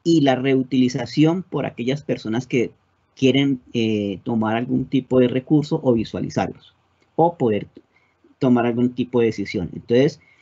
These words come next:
esos datos primarios que ustedes tienen en sus fuentes, ahí en las entidades territoriales o nacionales, tenemos que estandarizarlos bajo un formato que nos facilite ese acceso. Esos datos están en custodia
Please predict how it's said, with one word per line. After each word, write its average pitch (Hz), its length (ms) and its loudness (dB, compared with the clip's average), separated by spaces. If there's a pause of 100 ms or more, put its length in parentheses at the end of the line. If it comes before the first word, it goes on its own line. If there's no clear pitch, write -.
(200)
esos 180 220 -2
datos 185 260 -2
primarios 143 420 4
que 147 80 -6
ustedes 123 280 0
tienen 147 220 0
en 151 120 2
sus 123 180 -8
fuentes, 127 400 0
ahí 120 100 -2
en 110 60 -4
las 123 100 0
entidades 110 300 -2
territoriales 147 720 -4 (420)
o 135 80 -2
nacionales, 156 560 2
tenemos 117 340 -2
que 131 100 -4
estandarizarlos 127 760 -2
bajo 113 180 -2
un 110 120 -6
formato 143 600 0 (520)
que 151 120 4
nos 147 160 2
facilite 165 600 2
ese 123 240 -4
acceso. - 460 -6 (920)
Esos 170 300 4
datos 202 500 -2 (220)
están 131 320 -2
en 165 80 0
custodia 135 720 -2